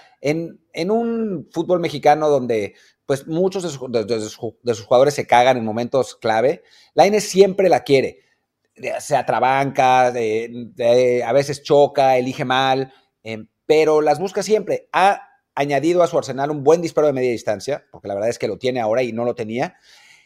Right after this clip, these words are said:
Entonces, quizás, digo, vaya a terminar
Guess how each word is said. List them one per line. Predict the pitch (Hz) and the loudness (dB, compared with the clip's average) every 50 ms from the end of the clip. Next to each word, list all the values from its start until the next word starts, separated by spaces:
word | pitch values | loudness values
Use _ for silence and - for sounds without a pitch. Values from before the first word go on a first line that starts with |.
| _ _ _ | _ _ _
Entonces, | - 156 247 262 262 262 | -12 -8 -6 -6 -6 -6
quizás, | - 220 196 - 254 269 294 285 - - - _ _ _ _ _ | -8 -10 -6 -4 -2 -2 -2 -2 -4 -10 -18 _ _ _ _ _
digo, | 151 175 185 165 147 143 - _ _ _ _ _ _ | -2 2 2 2 2 0 -4 _ _ _ _ _ _
vaya | - 151 170 196 214 | 0 2 2 2 2
a | 214 | 2
terminar | 208 180 160 156 151 151 160 165 175 180 - | 0 0 0 -2 -4 -4 -2 -2 -2 -4 -4